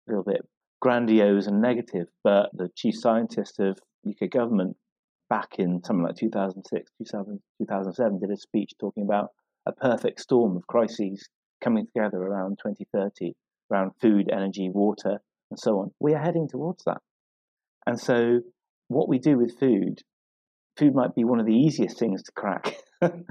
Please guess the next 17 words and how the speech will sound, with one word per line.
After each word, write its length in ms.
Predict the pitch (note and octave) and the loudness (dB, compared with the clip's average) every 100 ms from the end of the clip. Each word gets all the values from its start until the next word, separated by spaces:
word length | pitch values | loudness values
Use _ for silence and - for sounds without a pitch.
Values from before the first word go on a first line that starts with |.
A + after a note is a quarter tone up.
| A3+ C4+ B3+ - _ | -10 -8 -10 -14 _
We 140 | A#2+ | 0
can 140 | B2 A2+ | 0 0
cut 200 | - D3 | 2 2
our 120 | B2+ | 0
teeth 260 | - D#3 D#3 | 2 2 4
on 120 | A2 | 0
that. 220 | F2+ F2 - | 2 -2 -2
We 140 | A#2+ | 0
need 380 | B2 B2+ B2+ B2+ | 4 6 6 4
to 340 | A2 G#2 A2 - _ _ _ _ _ _ _ _ | 0 0 -2 -6 _ _ _ _ _ _ _ _
move 340 | A#2 B2+ A2 G#2 | 0 4 4 0
as 160 | - A2+ | -6 -6
a 60 | G#2+ | -6
whole 380 | A#2 A2+ A2+ | 0 4 2
culture 540 | A2+ A#2 B2+ - - - _ _ _ | 2 -4 -4 -6 -8 -8 _ _ _
out 260 | G#2 G2+ - | -2 -2 -2
of 160 | F#2 | -6